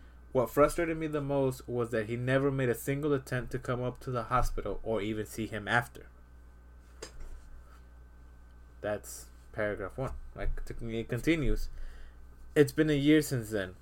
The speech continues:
and due to the damage from the birth defect, our son needs another surgery with the same recovery time. Not once did my ex ever go to any doctor's appointments, testing, et cetera,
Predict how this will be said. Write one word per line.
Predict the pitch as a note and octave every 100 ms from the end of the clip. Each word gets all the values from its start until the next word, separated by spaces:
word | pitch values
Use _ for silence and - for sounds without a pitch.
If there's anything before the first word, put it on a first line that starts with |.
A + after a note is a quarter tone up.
| -
and | B2 A#2+
due | C3+
to | C3
the | E3+
damage | C#3+ C3+ C#3 C3+
from | - B2
the | A2+
birth | A2+ A#2 B2+ B2+
defect, | A#2 A2+ G#2+ - -
our | A2 A2
son | - B2+ C3
needs | A#2+ B2 B2
another | A#2 A2 A2
surgery | A2 B2 B2 A#2 A2+ G#2+
with | A2+ A2
the | G#2
same | - G#2+ G#2
recovery | G#2 - B2+ B2+ G#2+
time. | - - - - - - - - - - A#2
Not | C3 D3 C#3
once | C#3 C#3 C3
did | C3 A#2+
my | A#2
ex | A#2 A#2 - -
ever | B2 C#3 D3
go | C#3
to | C3 A#2
any | A#2+ A#2+
doctor's | A2+ A2 A#2+ A#2+
appointments, | A#2+ C3 C3 C3 B2+ - -
testing, | A#2+ A#2 B2 A#2
et | A2 -
cetera, | C3 B2+ F#2+